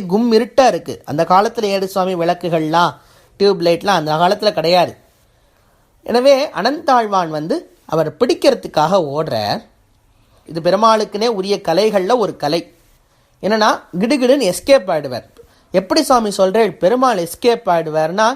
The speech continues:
கிருஷ்ணாவதாரத்திலேன்னு இதை தான் பண்ணிட்டு இருக்கார். இவர் போய் வெண்ணெயை திருடுவார், கோபிகைகள் யாராவது பிடிக்க வருவா, கையில சிக்காம ஓடுவார்.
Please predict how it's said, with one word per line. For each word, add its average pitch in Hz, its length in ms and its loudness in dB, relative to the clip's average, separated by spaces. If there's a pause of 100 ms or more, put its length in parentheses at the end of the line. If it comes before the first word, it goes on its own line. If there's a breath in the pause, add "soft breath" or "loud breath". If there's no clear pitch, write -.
கிருஷ்ணாவதாரத்திலேன்னு 196 1160 0
இதை 170 100 -2
தான் 190 220 -2
பண்ணிட்டு 156 320 -8
இருக்கார். 113 240 -4 (1080 soft breath)
இவர் 185 220 2
போய் 233 160 4
வெண்ணெயை 202 300 -2
திருடுவார், 165 600 -2 (640 soft breath)
கோபிகைகள் 208 680 2
யாராவது 175 460 2
பிடிக்க 202 400 -4
வருவா, 139 340 0 (720 soft breath)
கையில 320 300 4
சிக்காம 180 580 -4
ஓடுவார். 151 400 -6